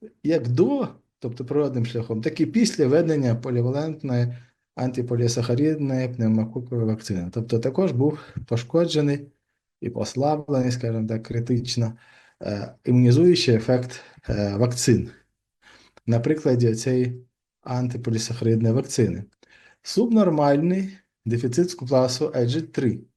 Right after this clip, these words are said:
В цьому дослідженні брав участь сто двадцять один дорослий пацієнт і сімсот п'ятдесят один контроль для порівняння, здорових людей. І при субнормальному дефіциті підкласу G три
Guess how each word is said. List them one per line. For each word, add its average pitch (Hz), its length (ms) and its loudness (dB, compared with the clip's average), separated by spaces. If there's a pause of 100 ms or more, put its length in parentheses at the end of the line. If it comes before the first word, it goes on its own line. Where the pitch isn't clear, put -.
(720)
В - 80 -20
цьому 220 200 -2
дослідженні 156 680 -2 (340)
брав 139 240 -2
участь 143 280 -4
сто 165 120 -2
двадцять 143 320 -4
один 127 120 2
дорослий 113 420 2
пацієнт 208 520 -4 (320)
і 135 100 -2
сімсот 143 520 -4
п'ятдесят 135 280 -4
один 143 260 0
контроль 113 480 -2
для 107 180 -6
порівняння, 113 640 -2
здорових 160 420 0
людей. 92 400 -6 (520)
І 131 60 4 (280)
при 180 160 6
субнормальному 175 1160 4
дефіциті 156 600 -2
підкласу 143 540 0
G 147 200 0
три 147 340 0